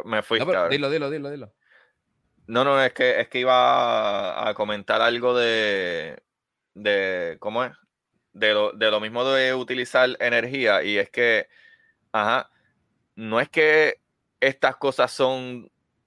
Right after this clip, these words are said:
Speaker 1: ¿sabes? Hay que demoniza-, demonizarlas completamente, porque literalmente la cerve-, ¿sabes? Cosas como el C O dos, ¿verdad? El dióxido de carbono se utilizan en un montón de cosas, ¿sabes? Como tu refresco, tu cerveza, ¿sabes?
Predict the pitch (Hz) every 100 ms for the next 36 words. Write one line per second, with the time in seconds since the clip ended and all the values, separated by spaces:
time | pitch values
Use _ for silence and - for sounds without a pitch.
0 | _ _ - 113 110 113 107 131 127 127
1 | 127 120 110 - - 85 110 110 110 107
2 | - 113 117 127 120 123 117 104 107 127
3 | 92 80 107 98 107 104 107 120 135 135
4 | 110 - 98 104 120 - 120 110 104 104
5 | 101 101 - 113 143 143 143 143 - 151
6 | 127 139 120 101 113 123 104 101 - 123
7 | 123 127 127 143 135 - 104 104 104 127
8 | - 143 135 120 117 113 110 107 98 113
9 | 131 139 147 139 - 156 - 98 _ _
10 | _ 104 107 107 104 104 104 - 143 143
11 | 117 120 110 107 107 101 95 - 87 85
12 | 143 135 127 120 107 104 104 98 90